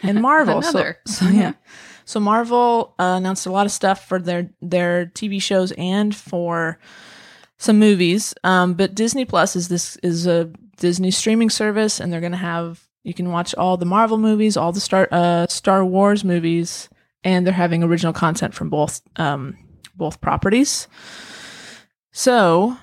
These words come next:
Speaker 1: for Marvel, we're gonna get a Falcon and the Winter Soldier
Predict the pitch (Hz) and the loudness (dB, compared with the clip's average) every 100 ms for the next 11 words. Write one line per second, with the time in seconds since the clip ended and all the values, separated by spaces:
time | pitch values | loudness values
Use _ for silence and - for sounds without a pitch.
0 | _ _ _ _ _ - 202 180 190 294 | _ _ _ _ _ -8 -4 0 2 2
1 | 254 151 175 240 214 190 190 185 - 170 | 2 0 0 -2 -4 -2 -2 -4 -8 -6
2 | - 190 - 233 240 - 185 180 175 185 | -2 -2 0 -2 -2 -2 -2 0 -2 -2
3 | 208 214 185 175 170 147 165 185 | -4 -4 -4 -4 -4 -4 -6 -10